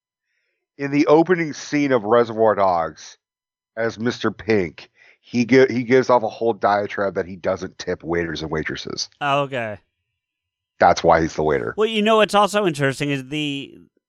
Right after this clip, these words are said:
Speaker 2: you know, and I know I, I, I, the garçon was not actually a garçon 'cause garçon means boy, but the waitress in the pumpkin and honey bun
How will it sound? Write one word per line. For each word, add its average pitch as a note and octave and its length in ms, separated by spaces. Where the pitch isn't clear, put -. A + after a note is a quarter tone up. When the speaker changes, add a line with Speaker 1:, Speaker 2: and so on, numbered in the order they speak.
Speaker 2:
you D3+ 140
know, D3+ 100
and D#3 220
I D#3 100
know E3+ 400
I, D#3 140
I, D3+ 340
I, G#2+ 100
the D3 460
garçon E3 840
was C3+ 200
not D#3 160
actually C#3+ 240
a - 20
garçon C3 480
'cause A#2+ 220
garçon C3+ 460
means B2 260
boy, C3 220
but A#2 140
the B2+ 80
waitress D3 540
in C3 240
the C3 180
pumpkin C#3 440
and B2+ 100
honey C#3 280
bun D3 400